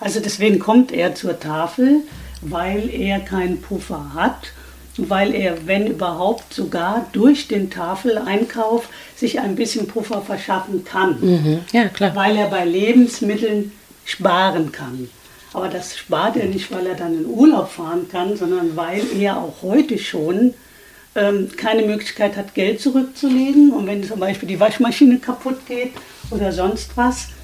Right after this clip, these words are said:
Speaker 1: dann wird es heute schon sehr eng. Und wir wissen auch, dass Menschen, die bisher nicht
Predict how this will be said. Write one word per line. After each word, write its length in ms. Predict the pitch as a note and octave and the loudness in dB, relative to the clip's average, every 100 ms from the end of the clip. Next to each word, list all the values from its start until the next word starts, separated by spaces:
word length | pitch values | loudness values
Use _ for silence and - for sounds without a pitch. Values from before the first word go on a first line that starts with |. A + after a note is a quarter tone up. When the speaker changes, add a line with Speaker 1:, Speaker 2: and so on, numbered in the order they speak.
| - | -6
Speaker 1:
dann 160 | G#3 F3 | -2 -2
wird 160 | G#3 | -2
es 200 | A3+ - - G3 | -4 -6 -4 2
heute 300 | G#3+ A3 G3 | 4 4 0
schon 300 | - D#3+ D3+ | -4 -8 -6
sehr 260 | D#3+ C#3+ - | -6 -8 -8
eng. 160 | C#3+ - - - - - - - - - - - | -12 -14 -20 -20 -20 -20 -20 -20 -20 -20 -20 -10
Und 100 | - | -6
wir 140 | G3 | -4
wissen 260 | G3+ - - - | -4 -2 -4 -2
auch, 420 | D#3+ G#3 D4+ D4 - - - - - - - - - - | 0 4 4 2 -8 -20 -20 -20 -20 -20 -20 -20 -20 -10
dass 160 | G3 G#3 | -8 -4
Menschen, 380 | G3 G#3 - F#3+ | -2 -2 -6 -10
die 40 | |
bisher 400 | - - F3+ D3 | -10 -8 -6 -6
nicht 600 | D#3 F#3+ C#4+ G4 - - | -4 4 6 6 0 -12